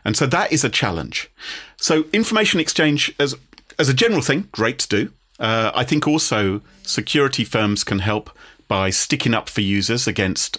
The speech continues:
overreaching intelligence agencies and governments and law enforcement, you know, but, but, but also work with police to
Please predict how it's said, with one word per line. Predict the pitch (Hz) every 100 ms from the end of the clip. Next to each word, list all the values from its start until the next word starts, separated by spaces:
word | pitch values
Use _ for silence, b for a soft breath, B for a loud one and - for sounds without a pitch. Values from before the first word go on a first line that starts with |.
| _ 107
overreaching | 104 98 98 104 - 101 92 90 _ _ _ _ -
intelligence | 95 - 117 131 156 156
agencies | 160 160 170 160 180 170
and | 104
governments | 85 117 160 170 156 -
and | 92 98
law | 131 139
enforcement, | 143 - 147 143 160 156 - B B B
you | 117
know, | 110 B B B
but, | - 160
but, | 202 -
but | 196
also | 269 339 - 180
work | 127 202 247 - -
with | 107 98 - -
police | 120 90 76 - - -
to | - 135 127 123